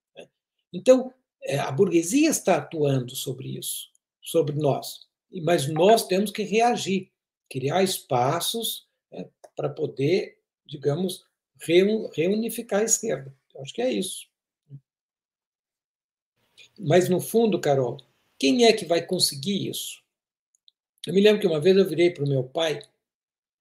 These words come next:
e falei: "Pai, quem põe ordem na esquerda?" E falei com uma autoridade, né, de professor. Ele olhou pra mim assustado e falou: "Não, não sei quem que, que é organi-, quem que põe ordem na esquerda. A classe trabalhadora.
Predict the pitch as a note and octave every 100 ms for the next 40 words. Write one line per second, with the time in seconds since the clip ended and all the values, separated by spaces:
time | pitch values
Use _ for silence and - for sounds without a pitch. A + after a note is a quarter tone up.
0 | _ - - D#3 D3 - G3+ G3+ B3 G#3+
1 | A3 F3 F3+ F#3 E3+ D#3 C#3+ - B2+ A2
2 | B2 B2 C3 - G#3+ A#3+ C4 - - G#3
3 | C3+ - C#3+ D#3+ C3 D3 D3 - - C#3
4 | - C3 - D#3+ - B3+ C#4+ G#3 A3 A3
5 | F3 F#3+ G#3 F3 C#3 G3+ F#3+ G#3+ A#3+ C4
6 | - C#4+ F4+ - - D#4 - A3 C4+ G#3+
7 | D3 D#3 D3+ C#3+ D3+ D3 - - A3+ -
8 | - E3+ D3+ C#3 C3 B2+ B2+ - A#2 G#2
9 | _ _ _ _ - - D#3+ D#3 - D3+
10 | D3 D3 C#3 -